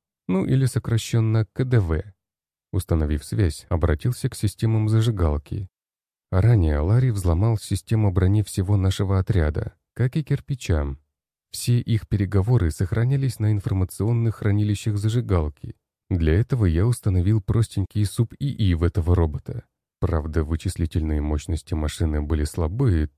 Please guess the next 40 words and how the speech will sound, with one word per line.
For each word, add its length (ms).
так 160
что 160
вся 300
нагрузка 560
падала 400
на 100
меня 420
и 160
на 140
геночип 500
в 100
моей 320
голове. 580
Сейчас, 540
когда 280
мы 140
остались 420
одни, 420
этот 340
ии 320
можно 400
отключить, 640
чтобы 300
я 100
быстрее 480
соображал. 800
С 100
другой 300
стороны, 480
вдруг 320
мы 140
окажемся 480
рядом 260
с 80
нашим 280
отрядом. 480
суп-ии 500
сообщит 560
об 140
этом. 360